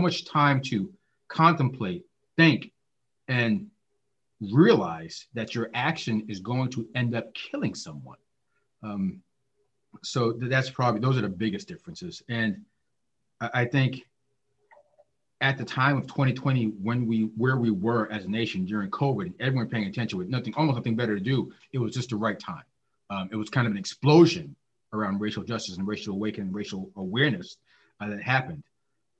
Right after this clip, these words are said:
Um, you have to wonder what would have occurred or would it have happened the same way if covid wasn't happening at the exact same time. And, um, the cynic in me wonders and thinks maybe not.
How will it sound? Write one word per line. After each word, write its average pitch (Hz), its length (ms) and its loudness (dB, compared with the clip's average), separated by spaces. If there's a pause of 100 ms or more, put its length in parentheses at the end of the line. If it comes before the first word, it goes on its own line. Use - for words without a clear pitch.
Um, 107 460 0 (720)
you 120 160 -2
have 123 120 0
to 117 100 0
wonder 104 560 0 (680)
what 123 320 0
would 123 120 0
have 107 100 -2
occurred 90 520 -8 (500)
or 107 100 -4
would 113 360 0
it 117 60 -4
have 113 140 -4
happened 107 280 -2
the 95 220 -8
same 104 180 0
way 101 420 -4 (200)
if 104 180 -14
covid 117 500 -2 (200)
wasn't 104 340 -4
happening 95 480 -6
at 95 100 -10
the 95 100 -10
exact 85 360 -10
same 82 200 -12
time. 76 300 -16 (580)
And, 98 240 -4
um, 90 380 -6 (920)
the 110 120 -6
cynic 143 380 2
in 107 100 2
me 101 160 0
wonders 98 420 -6
and 95 120 -4
thinks 98 220 -8
maybe 101 240 -8
not. 180 240 -8